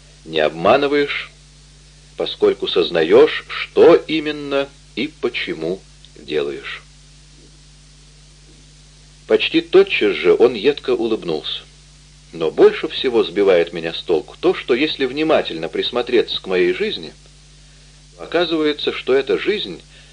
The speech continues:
пресловутая полная свобода, для которой нет ни добра, ни зла, почти исключительно посвящена деланию того, что другие обычно называют добром. К чему же привело меня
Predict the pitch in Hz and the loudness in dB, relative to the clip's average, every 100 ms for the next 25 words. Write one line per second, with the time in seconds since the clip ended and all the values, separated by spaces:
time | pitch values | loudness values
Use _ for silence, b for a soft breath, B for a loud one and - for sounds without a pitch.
0 | b - 104 113 110 139 127 - 95 92 | b -6 -4 0 2 2 2 4 4 6
1 | 151 101 78 76 - 90 98 185 151 80 | 4 4 2 -4 0 2 4 4 4 2
2 | 65 - - b b b b - 90 - | -4 -16 -20 b b b b -6 -2 2
3 | - 117 113 117 120 - 123 135 131 - | 4 6 6 6 2 2 2 4 4 4
4 | 101 85 82 185 202 - - b b b | 4 0 0 4 4 0 -12 b b b
5 | b - - - 104 - - 117 113 107 | b -20 -18 0 0 0 -4 -6 -6 -8
6 | - 98 85 - 214 214 190 180 156 151 | -8 -6 -4 -2 -2 -2 0 0 0 -4
7 | 131 - - 117 135 - 139 131 120 110 | -4 -4 -2 0 0 2 4 4 2 -2
8 | 107 - 98 117 190 - 131 107 98 92 | -2 2 4 6 4 4 0 2 0 -2
9 | 131 196 185 160 123 117 135 - 120 120 | -2 2 4 4 0 -2 -8 -6 -6 -8
10 | b b 90 80 80 82 104 101 87 85 | b b -8 -6 -2 0 0 0 0 0
11 | 85 69 - - - - - - - - | 0 -4 -8 -20 -20 -20 -20 -20 -20 -20
12 | - - - - - - - - 139 147 | -20 -20 -20 -20 -20 -20 -10 -2 2 6
13 | 196 190 180 170 156 127 123 131 127 123 | 6 6 6 6 8 8 6 6 2 0